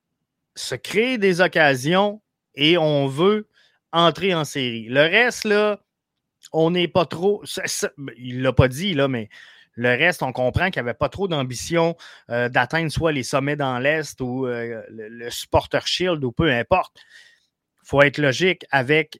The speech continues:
exactement, euh, la formation qu'ils ont sur papier. Ça serait difficile de, de, de, de dire et d'affirmer haut et fort sans, euh, avoir l'air un peu fou, de dire, « Regarde, je pense qu'on peut remporter le Supporter Shield. »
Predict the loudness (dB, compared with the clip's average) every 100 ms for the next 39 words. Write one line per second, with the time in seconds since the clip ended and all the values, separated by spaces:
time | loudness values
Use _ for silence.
0 | -8 -6 0 0 0 0 2 2 0 -2
1 | -2 -2 0 -2 -2 -2 -2 -2 -2 -4
2 | -6 -4 -4 -4 -6 -4 -4 -6 -6 -8
3 | -8 -10 -10 -10 -4 -2 -2 _ _ _
4 | _ _ _ _ _ -8 -6 -4 -6 -8
5 | -14 -18 -10 2 4 4 0 2 2 0
6 | 0 2 4 4 6 6 6 4 4 4
7 | 2 4 6 6 4 -6 -20 -20 -20 _
8 | _ _ _ _ _ _ _ _ _ -10
9 | 2 4 6 2 2 2 2 2 4 6
10 | 6 4 4 2 0 -2 -6 -2 -2 0
11 | 0 4 4 4 -2 -2 -4 -2 -2 -2
12 | -2 -4 -4 -8 -6 -4 -4 -6 -6 -6
13 | -4 -4 -6